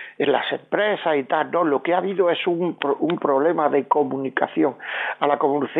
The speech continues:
a la comunicación se le echa la culpa de casi todo en esta vida. Es decir, problema de comunicación, no se ha comunicado bien, podíamos haber comunicado mejor, no saben comunicar,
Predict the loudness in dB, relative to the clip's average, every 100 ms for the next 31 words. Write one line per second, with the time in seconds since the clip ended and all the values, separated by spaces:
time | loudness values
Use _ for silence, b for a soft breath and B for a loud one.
0 | 0 2 2 2 0 0 0 2 2 2
1 | 2 0 0 0 2 0 -2 0 0 0
2 | 0 -2 -2 -8 -4 0 2 2 2 0
3 | 0 0 0 -2 -2 -2 -2 -4 B B
4 | B -2 2 2 2 0 0 0 0 -2
5 | 0 0 2 0 0 0 -2 -2 -4 -2
6 | 0 0 0 2 2 -2 B B B -4
7 | 0 2 2 2 2 0 0 -2 -2 -2
8 | -2 -2 -4 -4 -2 0 0 0 0 -2
9 | 0 0 0 0 -2 0 -2 -2 0 0
10 | 0